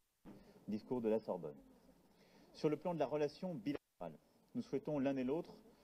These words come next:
pouvoir sur trois points développer davantage notre relation. En matière de défense, nous avons, euh, en effet des perspectives de coopération renforcées sur lesquelles nous allons continuer le travail en commun pour avoir des résultats concrets.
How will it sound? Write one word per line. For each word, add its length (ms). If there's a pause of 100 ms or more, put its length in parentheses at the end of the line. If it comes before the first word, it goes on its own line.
(200)
pouvoir 320
sur 220
trois 220
points 340
développer 600
davantage 520
notre 180
relation. 500 (560)
En 80
matière 300
de 80
défense, 800 (220)
nous 160
avons, 340
euh, 300
en 160
effet 320
des 120
perspectives 500
de 100
coopération 640
renforcées 560 (400)
sur 160
lesquelles 260
nous 140
allons 180
continuer 800
le 100
travail 380
en 80
commun 340
pour 160
avoir 180
des 100
résultats 360
concrets. 460